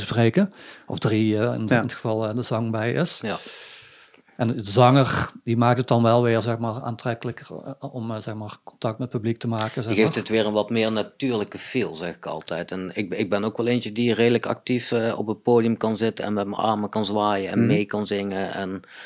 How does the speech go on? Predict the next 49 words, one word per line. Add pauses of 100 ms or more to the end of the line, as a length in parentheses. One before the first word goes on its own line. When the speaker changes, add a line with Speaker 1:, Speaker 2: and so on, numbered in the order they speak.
(720)
Speaker 3:
ja,
goed,
en,
en
sitarspeler
is
natuurlijk (240)
goed
gefocust
op
zijn
instrument.
Speaker 2:
Ja,
ja,
je
kunt
ook
Speaker 1:
Mhm.
Speaker 2:
niet
zeggen
van,
"Ik
laat
met
één
hand
los."
Dat
is
ook
niet
echt,
eh, (100)
Speaker 3:
Nee. (360)
Speaker 1:
Nee,
want
je
Speaker 2:
Ja.
Speaker 1:
zit
sowieso
in
een
houding
dat
Speaker 2:
Ja.
Speaker 1:
je
maar
niet,
eh,